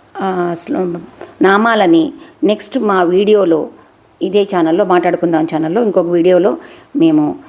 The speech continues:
ఆ, పె-, వీడియోగా చేసి పెట్టాము, తప్పక వీక్షించండి. ఈ వీడియోని చూసిన వారందరూ గోవింద నామామృతం,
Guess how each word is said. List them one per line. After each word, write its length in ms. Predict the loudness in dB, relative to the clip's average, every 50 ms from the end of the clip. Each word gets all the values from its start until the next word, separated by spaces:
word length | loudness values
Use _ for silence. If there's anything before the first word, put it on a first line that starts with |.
| -20 -18 _ -4
ఆ, 320 | -2 -2 0 0 -2 -4 -6 -8 -12 -16 -20 -4 -2 -2
పె-, 320 | -2 -2 -4 -8 -4 0
వీడియోగా 320 | 2 2 4 4 2 2
చేసి 260 | 0 0 -2 -4 -2 0
పెట్టాము, 360 | -2 0 0 0 -2 -2 -2
తప్పక 360 | -2 -4 -4 -4 -4 -2 0
వీక్షించండి. 800 | 0 0 0 0 -2 0 2 2 2 2 0 0 0 0 -2 -2 -4 -10 -18 -20 -20 -20 -20 -20 -8 -2 2
ఈ 140 | 2 4 4
వీడియోని 680 | 4 4 4 4 4 4 2 2 0 -2 -2 -4 -4 -4
చూసిన 240 | -4 -4 -4 -4 -4
వారందరూ 760 | -2 -2 -2 -2 -2 0 0 2 2 2 2 2 2 2 0 -4 -8 -16 -20 -20 -20 -20 _ -14 -14 -14 -16 -20 -20 -20 -14 -4
గోవింద 400 | -2 0 0 2 0 0 0 0
నామామృతం, 960 | 0 0 0 -2 0 2 2 2 2 2 2 0 0 0 -2 -2 -4 -4 -4